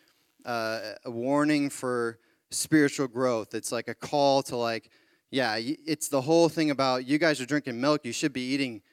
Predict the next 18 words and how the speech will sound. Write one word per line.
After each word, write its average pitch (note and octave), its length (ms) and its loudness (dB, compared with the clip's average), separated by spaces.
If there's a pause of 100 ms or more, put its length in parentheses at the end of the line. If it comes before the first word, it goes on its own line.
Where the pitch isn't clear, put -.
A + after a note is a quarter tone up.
(300)
meat." C#3+ 420 0 (680)
And B2 120 -8
I C#3 80 -2
don't D3+ 200 2
wanna C#3+ 200 0
go C3+ 380 0 (220)
into D3 280 0
that, B2 240 0
but B2+ 300 0
this D#3 220 2
is F3+ 120 0
where D#3+ 200 2
Hebrews D3 380 0
is A#2+ 160 -8
leading D#3 260 2
us. B2 160 -4
He's B2 140 -6
saying, C3+ 340 -2